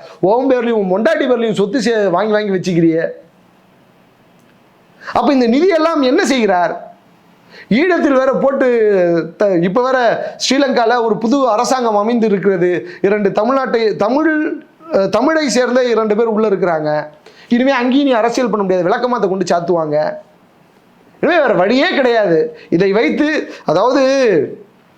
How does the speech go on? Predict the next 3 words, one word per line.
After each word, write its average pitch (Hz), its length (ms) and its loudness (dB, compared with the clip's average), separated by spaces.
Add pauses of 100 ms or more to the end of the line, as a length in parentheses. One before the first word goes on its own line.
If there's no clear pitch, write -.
(680)
சரக்கு 269 840 -2 (1300)
விற்பனை 233 420 0
ஆகணும். 180 400 -2